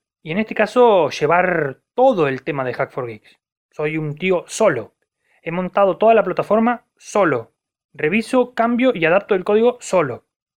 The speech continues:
Diseño solo. Edito las imágenes solo. Grabo y edito el podcast yo solo. Modifico el feed encima manualmente.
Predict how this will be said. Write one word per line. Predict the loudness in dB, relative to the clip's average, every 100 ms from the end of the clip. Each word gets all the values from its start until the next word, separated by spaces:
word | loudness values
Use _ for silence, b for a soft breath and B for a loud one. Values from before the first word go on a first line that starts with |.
| _
Diseño | -16 -10 -4 0 0 0 -6 _
solo. | -6 -2 0 -2 -8 _ _ _ _
Edito | -4 0 2
las | 2 2
imágenes | 0 0 0 0
solo. | 2 2 2 -4 _ _ _ -12
Grabo | -2 0 2 2
y |
edito | 2 2 0
el | 0
podcast | -2 0 -4 -2
yo | -2
solo. | 0 0 -2 -10 _ _ _
Modifico | -12 -6 -6 -6 -2
el | -2
feed | 0 0 0 -2
encima | -12 -12 -2 0 0 -2
manualmente. | -4 -2 0 0 -2 -4 -10 -20